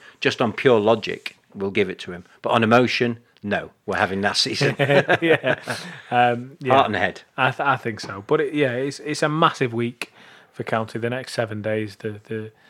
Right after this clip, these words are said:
Speaker 2: Sutton, then Hartlepool and, and, and Dagenham, they're, they're massive games. And, you know, you've got to believe that the, the players will rise to the occasion, whether it's the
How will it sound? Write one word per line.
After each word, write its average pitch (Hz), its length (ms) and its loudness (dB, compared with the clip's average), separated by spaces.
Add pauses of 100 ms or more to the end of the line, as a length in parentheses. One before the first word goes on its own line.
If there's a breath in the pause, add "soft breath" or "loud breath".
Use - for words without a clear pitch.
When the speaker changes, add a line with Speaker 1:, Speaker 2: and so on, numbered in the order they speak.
(320 soft breath)
Speaker 2:
Sutton, 123 520 -2
then 107 140 -8
Hartlepool 113 680 -6
and, 104 160 -10
and, 117 300 -14
and 107 160 -12
Dagenham, 104 400 -2
they're, 120 240 -4
they're 180 160 -2
massive 123 380 -6
games. 104 340 -10
And, 117 200 -10 (420 soft breath)
you 131 100 -4
know, 113 80 -2
you've 117 180 -6
got 156 100 2
to 135 60 0
believe 117 340 -4
that 131 140 -12
the, - 60 -20 (140)
the 120 80 -10
players 117 340 -4
will 123 260 -2
rise 120 300 0
to - 60 -14
the 113 100 -4
occasion, 113 480 -4
whether 110 240 -2
it's 120 260 -6 (360 soft breath)
the - 80 -18